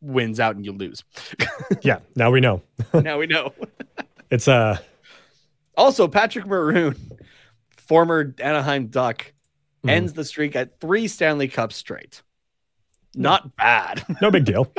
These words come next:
Speaker 2: No big deal. Just three straight cups. <laughs>
Speaker 1: Three straight summers of a crap ton of hockey, not a whole lot of a break, and
Speaker 2: Mm-hmm.
Speaker 1: a ton of partying.
Speaker 2: Oh, yeah.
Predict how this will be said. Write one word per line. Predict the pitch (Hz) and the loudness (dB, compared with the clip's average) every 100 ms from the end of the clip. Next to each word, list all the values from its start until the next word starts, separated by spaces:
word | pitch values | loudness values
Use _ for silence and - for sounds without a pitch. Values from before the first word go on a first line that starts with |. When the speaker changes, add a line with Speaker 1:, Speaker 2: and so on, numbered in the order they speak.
| - | -6
Speaker 2:
No | |
big | 135 98 | -6 -6
deal. | 92 - | -8 -6
Just | - 156 | -4 -4
three | 123 110 | -2 -2
straight | - 95 - | -2 -6 -6
cups. | 95 - 113 | -10 -6 -6
<laughs> | - 151 - 196 - - _ _ _ _ _ _ - - _ _ _ _ _ _ | 2 2 4 2 0 -18 _ _ _ _ _ _ -20 -20 _ _ _ _ _ _
Speaker 1:
Three | 175 202 | -2 0
straight | 208 208 190 170 | 0 0 0 0
summers | - 143 147 143 143 131 | -4 -2 0 0 -2 -2
of | 127 123 120 | 0 0 0
a | 127 120 110 | -4 -6 -8
crap | - - 180 196 | -12 -2 0 0
ton | - 185 | -2 -4
of | 160 | 0
hockey, | 147 139 147 | 0 -2 -4
not | 135 160 | -2 -2
a | 151 | 0
whole | 151 151 | 2 2
lot | 143 139 | 2 0
of | 135 | -2
a | |
break, | 123 117 120 117 - _ - _ - | -2 -2 0 -2 -8 _ -20 _ -4
and | 117 110 | -2 -2
Speaker 2:
Mm-hmm. | 92 | -4
Speaker 1:
a | 110 - - - | -8 -12 -20 -6
ton | - 156 170 139 110 101 | 0 4 4 4 -2 -12
of | - 135 | -12 -10
partying. | - 131 117 104 85 - 113 _ _ _ _ - | -4 -2 -2 -6 -12 -16 -20 _ _ _ _ 0
Speaker 2:
Oh, | 147 123 | 2 4
yeah. | 101 104 87 | 2 -2 -4